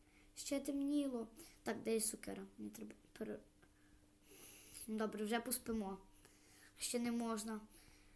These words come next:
Ще трошки. Ой. М. І...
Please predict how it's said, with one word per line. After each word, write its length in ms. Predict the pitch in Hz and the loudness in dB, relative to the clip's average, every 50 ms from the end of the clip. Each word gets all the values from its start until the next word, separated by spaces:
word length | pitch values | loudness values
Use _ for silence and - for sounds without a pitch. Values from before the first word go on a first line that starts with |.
| - - | -20 -14
Ще 200 | - - - - | -8 -8 -8 -6
трошки. 500 | - - - 247 240 233 233 - - - - - - - - - - - - - | -4 0 4 4 4 4 4 0 -2 -4 -10 -10 -12 -20 -20 -20 -20 -20 -20 -12
Ой. 200 | - 330 - - - - - - - - - | -6 -4 -4 -4 -6 -8 -14 -20 -18 -10 -6
М. 440 | 233 226 233 233 240 247 240 220 202 - - - - - - - - - - - - - - - - - - - | -4 -2 0 2 2 2 0 -2 -4 -8 -14 -16 -16 -16 -18 -18 -20 -20 -20 -20 -20 -20 -20 -20 -20 -20 -4 0
І... 500 | 214 226 233 240 254 269 294 320 320 | 2 4 4 4 6 8 8 8 8